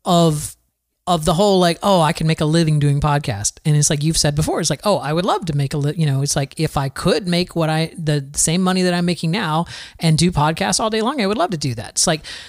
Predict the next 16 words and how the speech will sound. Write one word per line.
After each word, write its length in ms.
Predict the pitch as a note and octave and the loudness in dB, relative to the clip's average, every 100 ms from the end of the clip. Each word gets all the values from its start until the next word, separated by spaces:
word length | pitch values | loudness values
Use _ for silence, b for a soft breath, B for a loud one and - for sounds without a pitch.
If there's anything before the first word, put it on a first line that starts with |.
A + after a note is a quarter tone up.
| B | B
this 300 | C#3+ D#3 D#3 | -4 0 2
is 160 | F#3+ E3+ | 2 2
just 260 | D3+ E3+ D#3 | 2 0 0
one 220 | D3+ D#3+ | 0 2
step 340 | - D#3 D#3 | 0 0 -2
in 260 | E3 D#3+ D#3+ | 0 0 2
that 200 | C#3+ D3 | 0 -2
direction, 420 | F3 D4+ - C3+ | -4 -4 -4 -6
right? 200 | C#3 D#3+ | -6 -4
It's 160 | D#3+ - | -4 -2
like, 240 | D#3+ - B B B B _ | -2 -4 B B B B _
as, 720 | D#3+ E3+ F#3 F3+ E3 - - _ _ | -2 0 2 2 2 0 -2 _ _
uh, 440 | E3+ D3 C#3+ C3 C3+ | -4 -2 -2 -4 -6
these, 380 | C#3+ E3 E3+ - | -2 0 0 0
you 80 | F3+ | -2
know, 280 | C3+ A#2 | -2 -6